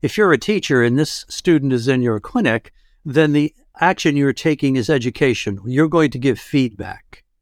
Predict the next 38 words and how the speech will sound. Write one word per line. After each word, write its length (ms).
This 200
is 120
an 120
action. 420
So 160
we 80
had 140
an 100
observation, 720
we 80
interpreted 640
it, 100
and 120
now 200
we're 80
going 220
to 140
act. 300
That's 260
feedback. 680
And 380
when 300
we 100
make 400
an 80
individual 560
observation 680
with 140
a 40
student 460
today 340
with 200
this 180
patient, 540
we 100
basically 560
have 240
information. 960